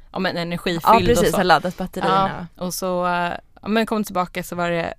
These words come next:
Speaker 1: okej, men sen så var det nog, tror jag, veckan efter som,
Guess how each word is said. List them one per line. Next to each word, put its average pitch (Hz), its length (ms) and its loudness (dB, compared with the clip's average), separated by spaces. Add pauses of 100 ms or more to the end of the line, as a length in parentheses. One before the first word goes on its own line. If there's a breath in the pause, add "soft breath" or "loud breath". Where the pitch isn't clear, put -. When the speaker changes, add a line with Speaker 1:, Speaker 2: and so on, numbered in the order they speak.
(120)
Speaker 1:
okej, 175 440 -6
men 175 180 -4
sen 170 220 -6
så 175 120 -10
var 170 140 -2
det 165 160 -6
nog, 170 160 -8
tror - 200 -18
jag, 175 100 -4
veckan - 220 -8
efter - 440 -10
som, 165 340 -8